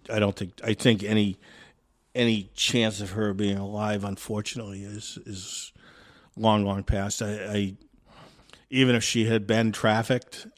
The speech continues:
um, I think she would have, in fourteen years, been able to come forward. And I can't see her not contacting family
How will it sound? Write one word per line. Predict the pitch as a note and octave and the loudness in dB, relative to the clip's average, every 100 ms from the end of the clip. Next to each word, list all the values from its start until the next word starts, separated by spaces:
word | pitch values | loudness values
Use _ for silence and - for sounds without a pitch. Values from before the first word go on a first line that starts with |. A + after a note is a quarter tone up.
| - | -6
um, | A2 G#2 G#2 F#2+ - - - - - _ - | -2 -2 -2 -4 -10 -20 -20 -20 -20 _ -8
I | G#2 | -6
think | - A#2+ G#2+ - - | -2 2 2 0 -2
she | - - - A2 | 0 2 4 4
would | G#2 G#2 | 4 0
have, | G#2 F#2+ - - - _ _ _ _ _ - | -2 -4 -8 -16 -18 _ _ _ _ _ -2
in | G2+ F#2+ | 0 0
fourteen | - G#2 F#2 G2+ G2 | 0 -4 -2 0 0
years, | G2+ G2 F#2+ - - - | 0 -2 -4 -6 -10 -6
been | A2 G2+ | -4 -2
able | G2 G2+ | -4 -6
to | F#2+ - - _ - - - | -10 -14 -20 _ -20 -20 -4
come | A2+ F#2+ | -2 -2
forward. | - G2+ G2 G2+ - | -2 -4 -2 -6 -8
And | G2+ G#2+ G#2 | -6 0 0
I | |
can't | G2+ - G#2+ | 0 2 2
see | - A#2 | 2 -2
her | F#2+ G#2+ | 0 0
not | G#2 G#2 G#2 - | 0 -2 -4 -4
contacting | A#2+ G2+ - G2+ - - | -2 -2 -4 -8 -8 -16
family | - B2 A2 - - | -14 -10 -10 -12 -14